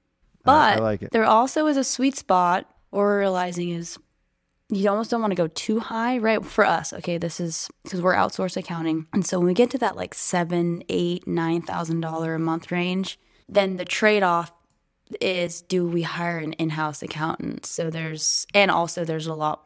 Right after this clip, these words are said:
Speaker 2: a little more concentration risk on our side. So we're finding that, like, five, six thousand dollars a month is,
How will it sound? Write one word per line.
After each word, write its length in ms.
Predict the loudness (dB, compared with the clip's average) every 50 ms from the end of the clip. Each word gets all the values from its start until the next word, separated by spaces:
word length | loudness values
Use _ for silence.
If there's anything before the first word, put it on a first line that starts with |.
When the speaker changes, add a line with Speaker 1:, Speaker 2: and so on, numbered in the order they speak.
| -20 -14 -10
Speaker 2:
a 100 | -6 -4
little 200 | -2 -2 -2 -2
more 420 | -2 -2 -2 -2 -2 -2 -2 -2 -4
concentration 720 | -6 -4 -2 -2 -2 -2 -4 -4 -2 -2 -2 -2 -4 -6
risk 260 | -4 -4 -4 -6 -4
on 100 | -4 -4
our 140 | -4 -4 -4
side. 300 | -2 0 0 0 0 0
So 100 | -4 -4
we're 120 | -4 -4 -4
finding 320 | -2 -2 0 0 0 0
that, 180 | 0 -2 -4 -6
like, 180 | -8 -8 -8
five, 460 | -10 -8 0 2 4 4 4 2 -4
six 640 | -6 -4 -4 -2 -2 -2 -2 -2 -4 -8 -6 -6 -4 -2
thousand 400 | 0 2 2 2 2 2 0 0
dollars 260 | 0 0 0 0 -2
a 40 | -2
month 300 | -2 -4 -4 -4 -6 -8
is, 260 | -10 -10 -10 -14 -16